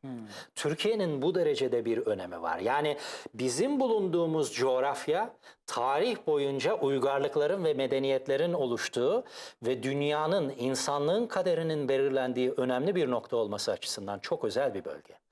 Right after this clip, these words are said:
Speaker 2: O bakımdan biz ne kendimizi böyle çok uçarı bir noktada görelim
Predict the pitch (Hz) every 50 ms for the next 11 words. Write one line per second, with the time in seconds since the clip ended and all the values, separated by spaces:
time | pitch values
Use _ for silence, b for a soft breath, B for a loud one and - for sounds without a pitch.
0 | B B B B B - 127 135 220 240 233 - 208 170 151 139 123 110 B B
1 | B B B 123 127 160 175 151 143 170 220 254 247 - 190 180 170 165 156 160
2 | 156 151 131 151 151 123 101 - - - _ _ _ _ _ _ _ _ _ _
3 | _ _ - 131 143 143 151 139 143 - - 185 196 190 190 185 180 180 175 175
4 | 175 165 175 - - 165 - - 170 165 175 160 160 156 147 147 147 143 - -
5 | 151 143 160 156 170 180 185 196 226 269 277